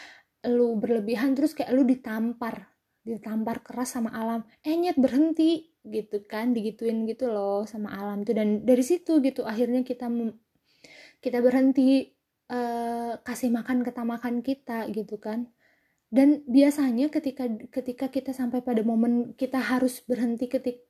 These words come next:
kita harus ditampar untuk berhenti, itu adalah saat semuanya sudah nggak ada. Kayak cuman kayak, cuman tinggal ampas-ampas penyesalannya doang gitu loh. Jadi kayak kita nggak bisa menghargai kerja keras kita karena kita terlalu fokus sama hal-hal yang terlalu jauh, yang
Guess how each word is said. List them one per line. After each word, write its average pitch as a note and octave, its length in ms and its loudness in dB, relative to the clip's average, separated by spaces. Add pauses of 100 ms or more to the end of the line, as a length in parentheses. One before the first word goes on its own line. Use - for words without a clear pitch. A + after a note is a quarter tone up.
(200)
kita B3+ 160 -8
harus B3 320 -2
ditampar A#3 640 -4
untuk A#3+ 240 0
berhenti, B3 480 0
itu B3 240 -4
adalah B3+ 320 0
saat - 300 -8
semuanya A#3+ 340 4
sudah A#3+ 240 2
nggak G#3 220 -2 (100)
ada. G#3 140 -4 (580)
Kayak - 240 -12 (400)
cuman A#3+ 320 2
kayak, A#3+ 300 -8 (140)
cuman A#3+ 240 -4
tinggal A#3+ 400 -2
ampas-ampas A#3+ 720 -6
penyesalannya B3 720 2
doang A#3+ 320 2
gitu C#4+ 320 0
loh. C#4 160 4
Jadi C#4+ 320 0
kayak B3+ 160 -2
kita C4 180 -6
nggak B3+ 220 0
bisa A#3 160 -10
menghargai A3 560 -4
kerja A3+ 320 -6
keras A#3 240 -10
kita C#4 320 -8
karena C4 240 -4
kita D4 160 0
terlalu C4+ 260 0
fokus B3 380 -6
sama A#3 160 -4
hal-hal A#3+ 480 -4
yang B3 240 2
terlalu A#3+ 320 -2
jauh, A3+ 400 -4 (560)
yang A3+ 400 -6